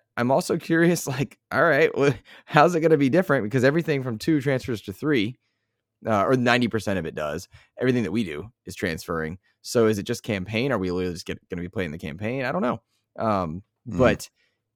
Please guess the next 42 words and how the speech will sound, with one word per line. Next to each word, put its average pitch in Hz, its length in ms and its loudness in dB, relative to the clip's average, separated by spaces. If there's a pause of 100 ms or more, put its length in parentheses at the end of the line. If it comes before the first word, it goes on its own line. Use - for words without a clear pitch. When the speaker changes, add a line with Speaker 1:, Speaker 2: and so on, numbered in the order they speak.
(360)
Speaker 1:
you 135 120 0
know, 113 120 4
what's 104 380 0
next 117 340 -2
for 120 140 -4
Call 113 240 2
of 92 100 -4
Duty 104 320 -2
and 90 80 -6
how 101 160 -4
does 90 140 -8
Microsoft 92 560 -8 (540)
steward 165 540 -4
that 76 200 -6
will 123 380 -2
really 107 400 0
be 87 420 -8
interesting. 101 580 -10 (400)
Um, 87 400 -10 (1000)
so - 140 -2
I'm 131 140 2
Speaker 2:
Yeah. 127 80 -4
Speaker 1:
excited 101 360 -4
to 98 60 -6
kind 101 160 -6
of 87 140 -10
watch 85 300 -4
that 87 120 -6
happen. 90 280 -6
And 117 100 -4
I - 20 -4
think 208 180 -4
we'll 180 120 -2
see - 160 -4
a 139 80 2
lot 101 260 2
of 92 80 -4
the 92 140 -2
answers 92 280 -8
to 90 100 -12
those 80 220 -6
questions 104 560 -6